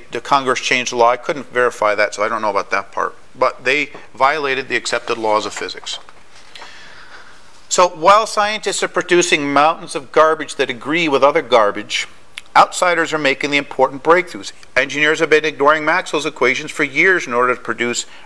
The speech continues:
radar and cell phone advances. Alexander Graham Bell invented the telephone while the government was funding telegraph research.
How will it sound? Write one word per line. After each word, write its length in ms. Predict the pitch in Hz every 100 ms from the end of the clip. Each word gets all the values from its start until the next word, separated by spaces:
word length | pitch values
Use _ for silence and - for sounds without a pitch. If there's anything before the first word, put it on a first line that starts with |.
| -
radar 320 | 117 123 120
and 100 | 110
cell 220 | - 135
phone 280 | - 117 107
advances. 440 | 95 92 95 117
Alexander 540 | 113 135 156 143 147 139
Graham 260 | 143 143
Bell 320 | 131 156 143 - - -
invented 440 | 180 139 165 170 156
the 80 | 156
telephone 540 | 180 175 175 139 120
while 100 | 120
the 80 | 123
government 460 | 107 147 151 143
was 160 | 127 -
funding 800 | - - - 160 160 113 123 123
telegraph 640 | - 156 160 120 107 95
research. 560 | 107 101 110 101 -